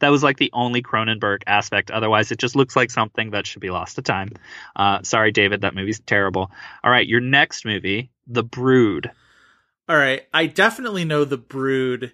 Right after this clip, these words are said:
Speaker 2: is gory, but, like, it's also about birthing a demon baby, so to get there,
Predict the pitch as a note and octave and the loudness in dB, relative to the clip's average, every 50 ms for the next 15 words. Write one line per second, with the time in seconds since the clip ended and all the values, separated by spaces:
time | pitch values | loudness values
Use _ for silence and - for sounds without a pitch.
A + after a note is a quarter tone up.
0 | _ _ _ _ _ D3 C#3 C3+ B2+ B2 A#2+ A2+ A#2 A#2+ A#2 _ - C#3 C3 B2+ | _ _ _ _ _ -4 -2 -2 -2 -4 -6 -10 -14 -18 -18 _ -6 -4 -2 -2
1 | B2 G#2+ F#2 G2 F#2+ G#2 A#2 D3 - _ _ _ _ _ _ _ _ _ _ _ | -2 -4 -4 -10 -18 -20 -20 -20 -20 _ _ _ _ _ _ _ _ _ _ _
2 | _ _ _ _ _ _ _ - F3 - F#3+ F3 E3 D#3+ D3+ D3 - F#3 - - | _ _ _ _ _ _ _ 0 0 2 4 4 4 4 4 2 -2 -6 0 2
3 | E3+ F3 E3+ - G3+ E3+ C#3+ C3 D3 C#3+ D3 - - _ _ _ _ D3+ C#3+ C#3+ | 2 2 4 2 0 0 2 4 4 2 2 0 -4 _ _ _ _ 0 0 0
4 | C3+ - - D3 C#3 C3+ C#3 C#3+ C3 A2+ - C#3+ D3+ D3 C#3 C3 B2+ B2+ A#2+ A#2 | 0 0 -4 -4 -4 -4 -6 -10 -12 -8 -4 -4 -2 -2 -2 -2 -2 -2 -2 -2
5 | A2+ A#2+ A#2+ A#2+ - - - C3 B2+ B2 _ _ _ _ _ _ _ _ _ _ | -4 -4 -6 -6 -6 -2 -2 -2 -2 -4 _ _ _ _ _ _ _ _ _ _
6 | _ _ - - C#3 A#2+ B2+ D#3 F3+ - - B2+ C#3 C3 A#2+ A2+ A2+ A2+ A#2 | _ _ -10 -10 -8 0 2 2 2 2 0 -4 -2 0 0 0 0 -2 -2